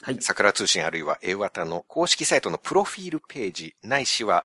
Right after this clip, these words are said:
Speaker 2: 今回の桜通信のエントリー記事、あるいは私のノートの英語関連記事に記載してありますので、
Speaker 1: はい。
Speaker 2: よろしくお願いします。
Speaker 1: よろしくお願いします。
Speaker 2: お互いに追加レッスンチケットが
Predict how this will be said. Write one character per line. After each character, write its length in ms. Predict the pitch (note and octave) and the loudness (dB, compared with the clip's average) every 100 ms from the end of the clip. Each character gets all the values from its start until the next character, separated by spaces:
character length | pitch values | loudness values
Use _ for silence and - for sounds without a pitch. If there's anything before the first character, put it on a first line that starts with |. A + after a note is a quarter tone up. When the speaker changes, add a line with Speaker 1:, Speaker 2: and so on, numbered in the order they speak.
| _ | _
Speaker 2:
今 120 | - | 0
回 120 | C#3+ A2 | 4 4
の 80 | |
桜 260 | - G2 A2 | 2 2 2
通 140 | - | 4
信 160 | G#2 G2+ | 0 -2
の 100 | G#2+ | -2
エ 100 | G2+ | -2
ン 60 | B2 | -4
ト 160 | - | -4
リ 100 | A#2+ | -6
ー 20 | A2+ | -8
記 160 | A2+ | -10
事、 160 | F#2 F#2 | -10 -4
あ 80 | G#2 | -2
る 80 | D#3+ | 0
い 60 | |
は 120 | B2 | 2
私 320 | F#2 G#2 B2 C#3 | 4 2 0 0
の 140 | B2 | 0
ノ 240 | B2+ D#3+ | 0 0
ー 40 | D3+ | 0
ト 140 | C#3 | 0
の 140 | A2 - | 0 0
英 160 | A2 A#2 | -2 0
語 120 | A2 | 0
関 200 | G#2 G#2 | -2 -4
連 100 | G2 | -6
記 160 | - | -10
事 80 | E2+ | -14
に 120 | F2 | -14
記 120 | - - | -8 -4
載 180 | F#2 | -2
し 60 | - | -2
て 100 | D#2+ | -4
あ 80 | D#2 | -8
り 60 | |
ま 100 | D#2+ | -10
す 140 | - C#2 | -12 -12
の 120 | C2+ | -16
で、 120 | - | -6
Speaker 1:
は 60 | B2+ | -4
い。 100 | A2 - - | -4 -10 -14
Speaker 2:
よ 100 | D#2 | -8
ろ 60 | |
し 80 | - | -8
く 60 | - | -8
お 60 | |
願 100 | C#2 C#2 | -12 -12
い 40 | |
し 120 | - - | -12 -6
ま 60 | |
す。 60 | A2+ | -4
Speaker 1:
よ 60 | |
ろ 60 | A#2+ | 2
し 20 | |
く 80 | A#2+ | 2
お 40 | |
願 80 | A2 | 4
い 20 | |
し 20 | G#2 | 0
ま 0 | |
す。 0 | |
Speaker 2:
お 0 | |
互 0 | |
い 20 | |
に 100 | G2 | 0
追 220 | - A2 | -4 -2
加 120 | A2 | 0
レ 80 | G2 | 0
ッ 20 | |
ス 200 | - G2+ | 0 -4
ン 80 | F2+ | -6
チ 160 | - - | -4 -4
ケ 80 | F#2 | -4
ッ 20 | |
ト 120 | - | -12
が 180 | B1+ | -18